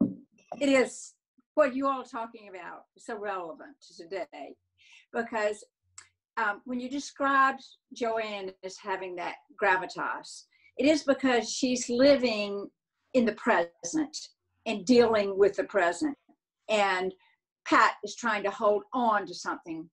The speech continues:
from the past, and it makes her less weighty. And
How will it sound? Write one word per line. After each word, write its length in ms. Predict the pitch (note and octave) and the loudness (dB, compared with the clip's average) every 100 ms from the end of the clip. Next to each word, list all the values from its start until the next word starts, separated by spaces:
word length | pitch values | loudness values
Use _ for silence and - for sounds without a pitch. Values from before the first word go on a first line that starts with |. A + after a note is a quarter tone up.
| - | -6
from 160 | G3+ | -6
the 120 | E3+ F3 | -6 -4
past, 540 | G#3+ G3 E3+ D#3 - G#3+ | 0 2 0 -4 -6 -6
and 100 | G3 | -4
it 160 | - | -2
makes 280 | G3+ F#3+ - | 0 0 -2
her 340 | G3+ F3 D#3+ - _ _ _ _ _ | -2 0 0 -4 _ _ _ _ _
less 840 | - G3+ G#3 G#3 G3 - - - - _ - | -6 0 4 4 2 -6 -10 -12 -16 _ 0
weighty. 400 | G3+ F3+ - - _ _ _ _ _ _ _ _ _ | 2 4 2 -6 _ _ _ _ _ _ _ _ _
And 300 | B3+ A3+ G#3+ | 2 4 2